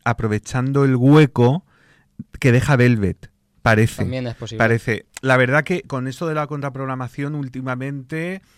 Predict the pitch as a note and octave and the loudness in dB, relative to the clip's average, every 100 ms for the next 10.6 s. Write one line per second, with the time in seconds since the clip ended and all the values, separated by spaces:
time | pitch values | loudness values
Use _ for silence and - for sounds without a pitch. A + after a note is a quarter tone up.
0 | _ _ _ - C3+ D3+ D3+ A2 G#2+ G2+ | _ _ _ -6 -6 -4 -6 -8 -8 -8
1 | - F#2 - - C3 B2 B2+ C3 B2 G2 | -10 -16 -12 -8 -6 -6 -6 -8 -8 -8
2 | G2+ G#2 - F#2 _ _ _ _ _ _ | -8 -10 -12 -18 _ _ _ _ _ _
3 | _ _ B2+ B2+ B2+ B2 B2 - D3+ D3 | _ _ -6 -4 -2 -4 -6 0 2 4
4 | A#2 - - E3 B2+ B2+ B2+ F#3 - B2 | 2 -2 -4 -6 -2 0 0 -4 -12 -8
5 | A2+ A#2 A#2+ C#3 B2+ B2 A#2+ - A2+ A#2 | -4 -4 -4 -8 -6 -4 -4 -6 -6 -6
6 | B2+ B2+ C3 A2 A2+ C#3 C3 _ _ _ | -8 -6 -6 -6 -8 -8 -12 _ _ _
7 | A#2+ - - C3 D#3 D#3 B2+ A#2+ C3+ C3+ | -12 -12 -10 -6 -4 -4 -4 -2 -2 0
8 | B2+ A#2 A#2+ B2+ G2+ F#2 F#2+ - - G2+ | -2 -4 -4 -4 -6 -6 -10 -10 -16 -18
9 | - _ _ _ B2 G#2+ - B2+ D#3+ G#3 | -20 _ _ _ -6 -6 -2 0 2 0
10 | B2 G2+ - A#2 C3 D3+ | -2 -8 -6 -4 -4 -8